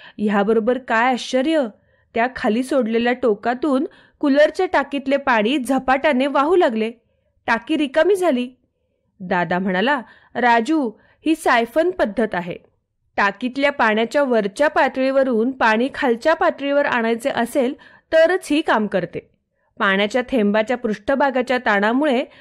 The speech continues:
म्हणजे सरफेस टेन्शनमुळे आणि जमिनीची गुरुत्वाकर्षण शक्तीमुळे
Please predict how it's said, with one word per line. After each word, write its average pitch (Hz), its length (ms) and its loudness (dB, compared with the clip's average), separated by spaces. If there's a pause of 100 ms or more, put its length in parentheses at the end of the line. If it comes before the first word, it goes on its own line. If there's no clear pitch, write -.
(120)
म्हणजे 247 320 2
सरफेस 277 640 -2
टेन्शनमुळे 254 720 0 (300)
आणि 233 200 0
जमिनीची 233 520 0
गुरुत्वाकर्षण 294 840 0
शक्तीमुळे 262 680 -2